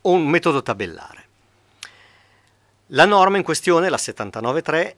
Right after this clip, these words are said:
descrive quattro livelli di prestazione e i livelli sono esattamente quelli che vedremo tra poco. Ora, per arrivare a determinare un livello, però,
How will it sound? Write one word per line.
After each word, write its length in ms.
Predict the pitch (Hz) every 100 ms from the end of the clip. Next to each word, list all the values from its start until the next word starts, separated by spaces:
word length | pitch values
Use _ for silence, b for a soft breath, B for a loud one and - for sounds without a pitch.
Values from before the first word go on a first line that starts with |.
| _
descrive 640 | 151 175 - 156 151 151 _
quattro 460 | 180 160 - 156
livelli 360 | 160 135 120 113
di 120 | 110
prestazione 840 | - 110 123 - 127 120 113 113 - _ _ _ _ -
e 100 | 214
i 40 | 196
livelli 320 | 127 101 120
sono 220 | - 147
esattamente 720 | 120 - 113 78 - 110 - _ _ _ _ _
quelli 180 | 131 110
che 100 | 110
vedremo 320 | 101 87 82
tra 140 | 92
poco. 380 | - - - - B B B B B B
Ora, 220 | 220 151
per 320 | - 247 262
arrivare 400 | 196 139 165 185
a 20 |
determinare 600 | 113 110 127 117 120 208 123
un 100 | 104
livello, 580 | 101 110 82 85 85
però, 460 | - 104 104 85